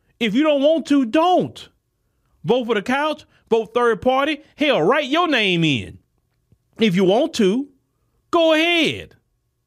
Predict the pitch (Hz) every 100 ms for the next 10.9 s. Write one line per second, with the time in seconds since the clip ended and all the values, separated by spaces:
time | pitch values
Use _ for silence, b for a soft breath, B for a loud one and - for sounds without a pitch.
0 | _ _ _ _ _ _ _ _ _ _
1 | _ _ _ _ _ _ _ _ _ _
2 | _ _ - 277 254 285 226 254 240 -
3 | 247 233 220 220 208 202 233 202 180 b
4 | b b b 240 311 277 320 302 269 277
5 | 269 254 208 156 277 269 214 269 254 220
6 | 226 277 196 156 - - 320 - 269 294
7 | 262 254 370 381 285 233 240 240 202 185
8 | 190 359 453 440 349 294 392 185 143 90
9 | - - _ _ _ _ _ - 233 392
10 | 311 330 311 294 269 214 233 196